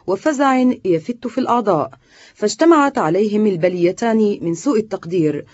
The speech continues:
ولم تنفعهم قلة المبالاة بالعدو ولا فرط المبالاة به بعد الأوان. كانت دولة الفرس لا تنظر إلى البادية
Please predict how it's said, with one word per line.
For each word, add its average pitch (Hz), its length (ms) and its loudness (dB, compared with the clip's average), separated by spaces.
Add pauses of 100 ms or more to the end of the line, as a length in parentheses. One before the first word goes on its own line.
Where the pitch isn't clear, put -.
(240)
ولم 170 240 2
تنفعهم 226 680 0
قلة 262 400 -2
المبالاة 185 600 0
بالعدو 180 640 -2 (300)
ولا 302 260 4
فرط 214 320 -4
المبالاة 175 600 0
به 175 480 -6
بعد 208 240 -2
الأوان. 170 600 0 (460)
كانت 320 340 2
دولة 175 300 2
الفرس 240 560 0
لا 196 160 0
تنظر 247 440 -2
إلى 185 200 2
البادية 170 480 0